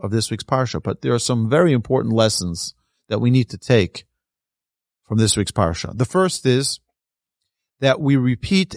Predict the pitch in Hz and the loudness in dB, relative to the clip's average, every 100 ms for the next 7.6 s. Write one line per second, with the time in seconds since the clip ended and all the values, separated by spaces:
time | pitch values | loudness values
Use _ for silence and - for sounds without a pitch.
0 | - 156 165 151 170 147 131 139 104 117 | -4 -2 -2 -2 -4 -2 2 2 2 2
1 | 107 113 127 123 120 - 113 98 80 82 | 0 0 0 0 -2 -4 -2 0 -2 -8
2 | _ _ _ _ _ _ _ _ _ _ | _ _ _ _ _ _ _ _ _ _
3 | _ 98 110 120 - - - _ _ - | _ -2 2 2 2 -2 -6 _ _ -8
4 | - 123 104 78 80 _ _ _ _ _ | -2 0 0 0 -10 _ _ _ _ _
5 | - 110 123 117 110 107 110 131 151 - | -8 -2 0 0 0 0 0 0 0 -2
6 | 85 73 _ _ _ _ 120 117 98 104 | -6 -8 _ _ _ _ -2 0 0 -2
7 | 113 139 143 - 85 | 0 0 -2 -2 -4